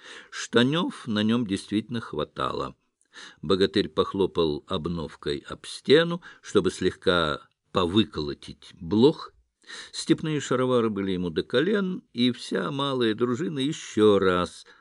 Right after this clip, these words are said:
зашлась в хохоте. «Право, я слышу своего побратима»,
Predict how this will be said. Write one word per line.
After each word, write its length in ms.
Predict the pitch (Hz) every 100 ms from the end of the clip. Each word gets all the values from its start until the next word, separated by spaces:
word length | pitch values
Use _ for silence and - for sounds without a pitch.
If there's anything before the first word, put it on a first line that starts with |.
| _
зашлась 840 | 78 82 71 - 71 110 120 - -
в 100 | -
хохоте. 800 | - - 71 60 - 64 69 65 _ _ _ _ _ _ _ - - - _
«Право, 600 | - 110 131 180 185 185
я 240 | 180 156 160
слышу 800 | - 139 185 - 160 160 156 -
своего 640 | - - 85 110 101 131
побратима», 920 | 160 110 92 85 80 131 170 - 67